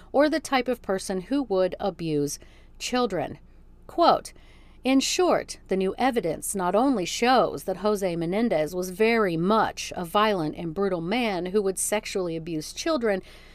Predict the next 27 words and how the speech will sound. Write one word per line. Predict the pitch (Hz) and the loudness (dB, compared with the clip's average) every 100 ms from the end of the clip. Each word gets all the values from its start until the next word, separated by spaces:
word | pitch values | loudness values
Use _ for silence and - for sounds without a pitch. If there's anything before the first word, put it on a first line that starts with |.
| - | -2
but | 269 277 | 2 4
it | 277 | 6
is | 277 269 | 4 2
strongly | - 262 269 254 233 | 0 2 4 2 0
suggests | - 202 - 277 214 - - | 0 -2 2 2 2 0 -2
that, | 208 190 139 - - - - | 0 0 0 -4 -18 -20 -10
in | 165 151 | -4 -4
fact, | - 269 247 135 - - - - - | 0 4 4 2 -4 -18 -20 -20 -8
he | 247 247 | -2 0
was | 233 | 2
still | - - 320 349 | 0 0 0 0
abusing | 339 269 262 240 247 - | 2 0 0 0 -2 0
Eric | - 240 - | 2 2 0
Menendez | 185 180 170 160 160 160 | -4 -2 -2 -2 -2 -4
as | 185 180 196 | -4 -6 -4
late | 247 226 | -2 0
as | 202 | -2
December | - 175 - 269 262 262 | -4 -2 0 0 0 0
nineteen | 226 220 220 - 208 | -2 -2 -4 -6 -6
eighty-eight, | 190 190 180 - 147 143 - - - - - - | -4 -6 -6 -4 -4 -4 -6 -18 -20 -20 -20 -12
just | 165 208 226 - | -2 0 0 0
as | 208 208 | 0 0
the | 208 | -2
defense | 185 - 233 220 220 | -4 -6 -2 -2 -2
had | 214 185 | -4 -4
argued | 175 160 170 165 - | -4 -6 -8 -8 -8
all | 160 147 139 | -4 -2 -2